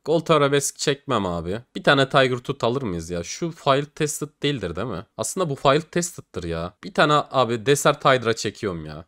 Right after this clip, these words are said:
Vallahi bir tane Desert Hydra'mız olsun arkadaşlar. Çekeceğim ondan. Ondan bir tane çekeceğim.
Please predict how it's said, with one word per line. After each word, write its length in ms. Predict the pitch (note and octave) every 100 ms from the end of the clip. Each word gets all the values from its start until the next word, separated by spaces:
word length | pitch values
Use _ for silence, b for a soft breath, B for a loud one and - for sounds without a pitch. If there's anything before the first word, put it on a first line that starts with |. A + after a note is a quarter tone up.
| -
Vallahi 300 | E3+ B2 C#3
bir 80 |
tane 240 | D3 B2+ B2
Desert 460 | C#3+ - B2+ -
Hydra'mız 540 | D3+ C#3+ A2 G#2 B2 - -
olsun 360 | A#2 A2+ -
arkadaşlar. 720 | G#2 F2 - F2 F2 - G#2 -
Çekeceğim 440 | E3 D#3+ C#3+ C3
ondan. 240 | E2+ E2 - _
Ondan 360 | E3 D#3+ C#3 D#3
bir 80 | D#3
tane 240 | A#2 B2
çekeceğim. 480 | - A2 - G#2